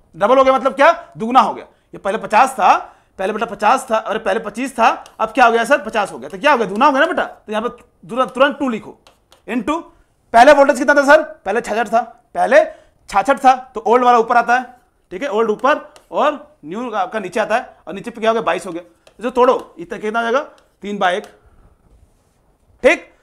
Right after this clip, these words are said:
तो ये क्या हो जाएगा, तीन का स्क्वायर, तो ये हो जाएगा नाइन, नाइन to the eighteen, और जो भी दिया हुआ है एटीन into कुछ भी जो दिया हुआ है per unit value, उसको मल्टीप्लाई कर दो,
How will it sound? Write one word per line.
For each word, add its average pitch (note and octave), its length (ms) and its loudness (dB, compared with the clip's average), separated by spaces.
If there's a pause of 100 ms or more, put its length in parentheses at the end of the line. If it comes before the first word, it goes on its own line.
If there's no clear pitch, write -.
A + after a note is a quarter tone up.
(160)
तो G#3 40 -6
ये B3 60 -6
क्या D4 160 4
हो C#4+ 60 8
जाएगा, D4+ 160 10
तीन D4 160 -2
का D4 100 6
स्क्वायर, C4 320 4
तो - 340 -16
ये G3+ 40 -6
हो G#3 60 -6
जाएगा B3 260 -4 (240)
नाइन, B2+ 260 -16 (400)
नाइन F3+ 200 -10
to G#3+ 80 -8
the A3 160 -2
eighteen, C#4+ 340 -2 (240)
और F3+ 60 -10
जो G#3+ 120 2
भी A#3 100 -2
दिया A3 200 2
हुआ B3 160 4
है G3+ 120 -4
एटीन A#3 220 -4
into A3 160 -6
कुछ G#3+ 100 -6
भी G#3+ 160 -8
जो G3 280 -6
दिया F#3+ 200 -2
हुआ A3 180 4
है D4 280 0
per G3 80 -8
unit G#3 160 -6
value, A3+ 220 -4
उसको - 200 -16
मल्टीप्लाई E3+ 340 -6
कर G#3+ 140 -6
दो, C4 120 2